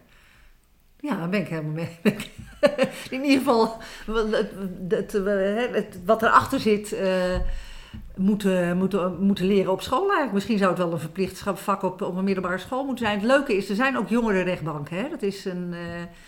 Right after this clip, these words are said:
een initiatief wat, wat begonnen is, eh, in Amsterdam, meen ik. En dat wordt, eh, al op steeds meer, eh, scholen ook, eh, ook gepraktiseerd. Eh, maar goed, dat, dan, eh, is het meer inderdaad,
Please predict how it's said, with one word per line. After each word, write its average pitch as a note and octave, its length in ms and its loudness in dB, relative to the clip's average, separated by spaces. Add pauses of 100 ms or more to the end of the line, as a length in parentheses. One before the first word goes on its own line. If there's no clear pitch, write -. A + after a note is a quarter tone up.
(160)
een - 80 -14
initiatief G3 440 0
wat, F#3+ 240 -2 (240)
wat F3+ 160 -4
begonnen F#3 360 -4
is, E3+ 340 -8
eh, E3 60 -6 (720)
in E3 80 -6
Amsterdam, E3+ 460 -2
meen D#3+ 240 -2
ik. E3 120 -6
En F3+ 60 -4
dat E3 140 -6
wordt, F3 280 -6
eh, E3+ 160 -8
al F3 120 -4
op F3+ 100 -2
steeds G#3 300 0
meer, E3+ 360 0
eh, D#3 80 -4 (1200)
scholen F#3 400 2
ook, F3 220 -2
eh, F3+ 180 -2
ook F#3+ 120 -2
gepraktiseerd. F3 920 -2
Eh, E3+ 80 -6 (840)
maar - 120 -12
goed, E3+ 60 -10
dat, F#3+ 160 2
dan, E3+ 400 -4
eh, - 60 -10 (300)
is F3+ 100 -6
het E3 160 -6
meer E3+ 280 -2
inderdaad, E3 540 -6